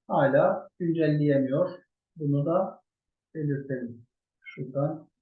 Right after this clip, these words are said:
on üç kırk bir olanı hala görüyor. Burada da gördüğünüz gibi yine üstte de yedeklerin listesini görebiliyoruz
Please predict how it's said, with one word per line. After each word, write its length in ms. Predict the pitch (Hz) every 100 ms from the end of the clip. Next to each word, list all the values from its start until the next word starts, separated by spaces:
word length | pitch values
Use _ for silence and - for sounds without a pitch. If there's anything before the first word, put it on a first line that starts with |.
| _ _ _ -
on 160 | 156
üç 220 | 139 - -
kırk 320 | 143 - -
bir 80 | 135
olanı 540 | 120 120 135 175 180 - _ _ _ _ _ _ -
hala 420 | - 139 135 156
görüyor. 640 | 147 143 139 131 170 185 - _ _
Burada 320 | 233 202 - 175
da 60 |
gördüğünüz 580 | 185 165 143 143 127 131
gibi 320 | 143 208 214
yine 220 | 139 135 185
üstte 360 | - - 139
de 320 | 156 208 - - _ _ _ _ -
yedeklerin 960 | 156 175 175 - 147 139 175 208 - -
listesini 680 | 190 190 - 143 151 196 202
görebiliyoruz 680 | 160 156 151 135 117 113